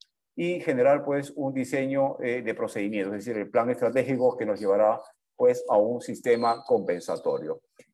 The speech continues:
Elemental e importante, ¿no? En esta sesión, poder haber aprendido acerca de lo que es el análisis de los estados financieros, la planeación financiera. Solo necesitamos tres estados financieros básicos y conocer, pues, operaciones aritméticas que son la resta, la suma, la multiplicación y la división para poder calcular.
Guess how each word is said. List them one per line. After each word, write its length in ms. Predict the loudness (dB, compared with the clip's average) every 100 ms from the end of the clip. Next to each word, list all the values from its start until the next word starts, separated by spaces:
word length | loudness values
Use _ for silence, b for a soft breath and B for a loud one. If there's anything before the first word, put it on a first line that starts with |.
| 0
Elemental 560 | 4 4 4 4 6 6
e 60 |
importante, 680 | 4 2 2 0 2 0 -2
¿no? 280 | -2 -2 -2
En 120 | -2
esta 400 | -4 -2 2 0
sesión, 480 | -2 -8 -4 -4 -4
poder 260 | -2 0 2
haber 220 | 2 2
aprendido 720 | 0 -2 -4 -2 0 0 -2 _ _ _ -8
acerca 380 | -4 -2 -2
de 60 | -2
lo 120 | -2
que 100 | -4
es 100 | -6
el 100 | -4
análisis 480 | -4 -2 -2 0 -2
de 80 | -2
los 140 | -2
estados 280 | -2 -2 0
financieros, 680 | -2 -4 0 2 2 -2 -12 _ _
la 260 | -4 -2 0
planeación 500 | 0 2 0 0 -4
financiera. 640 | -4 -6 -2 2 2 2
Solo 360 | -2 -2 0 0
necesitamos 560 | -2 -2 -2 0 -2
tres 160 | -4 -6
estados 300 | -2 0 0
financieros 380 | -2 -10 -2 0
básicos 540 | 2 0 0 0 0 B B _
y 160 | -6 -6
conocer, 480 | -2 0 2 0 0
pues, 160 | -2 -2
operaciones 640 | 0 0 0 -2 -2 -4
aritméticas 640 | -8 -2 -2 -2 0 0
que 100 | -2
son 240 | -2 -2 0
la 200 | 0 0
resta, 420 | -2 -2 -2 -2
la 120 | -2
suma, 280 | -4 -6 -4
la 120 | -4
multiplicación 640 | -6 -10 -10 -2 -2 -2 -4
y 20 |
la 80 | -2
división 320 | -2 -4 -2
para 220 | -2 0
poder 160 | -2 -2
calcular. 440 | -4 -4 -8 -8